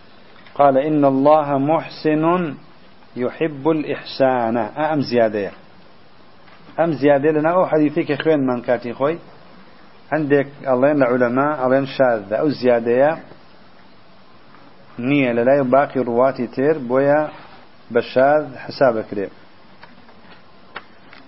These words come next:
شنك أجر متابعات علماء بينين،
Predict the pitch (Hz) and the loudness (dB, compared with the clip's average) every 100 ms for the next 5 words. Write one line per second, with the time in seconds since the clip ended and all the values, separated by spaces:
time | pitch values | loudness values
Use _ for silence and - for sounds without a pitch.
0 | - 165 - 156 151 151 147 143 143 143 | -4 -4 2 2 4 2 2 0 2 2
1 | 147 165 - 139 139 135 147 147 147 139 | 2 0 0 0 2 4 2 2 0 0
2 | 131 127 | 0 -2